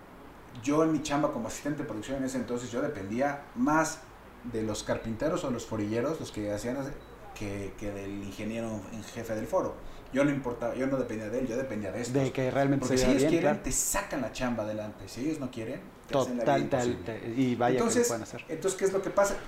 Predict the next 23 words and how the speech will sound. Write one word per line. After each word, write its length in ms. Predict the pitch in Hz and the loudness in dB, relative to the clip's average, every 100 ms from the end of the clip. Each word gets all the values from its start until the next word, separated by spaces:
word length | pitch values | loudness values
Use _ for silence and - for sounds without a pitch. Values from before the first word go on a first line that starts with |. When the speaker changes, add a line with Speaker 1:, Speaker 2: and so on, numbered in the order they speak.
| - | -4
Speaker 1:
Empezó 280 | 262 247 262 | -2 0 2
a 40 | |
trabajar, 400 | 294 160 - 190 | 4 6 4 2
empezó 280 | 135 120 131 | 0 0 -4
a 20 | |
conocer, 400 | 147 156 151 190 | -2 -2 0 0
empezó 300 | 143 117 107 | 0 -4 -6
a 40 | 120 | -6
crecer, 320 | 131 180 190 | -4 0 0
empezó 260 | 127 120 123 | 0 -4 -8
a 40 | |
crecer, 440 | - 123 156 160 - | -6 -4 0 -2 -4
este, 400 | 123 - 123 113 | -10 -6 -4 -4
en 80 | 113 | -4
cuanto 360 | - 117 113 120 | -4 -4 -2 -2
a, 280 | 117 113 110 | -2 -4 -6
a, 460 | 113 110 113 110 | -6 -6 -6 -6
a 80 | 107 | -6
puesto, 380 | - 185 196 - | -2 -2 0 -4
a 80 | 127 | -4
cosas, 320 | 196 190 - | 0 0 0
a 40 | 117 | -4
hacer, 300 | - 180 | 0 2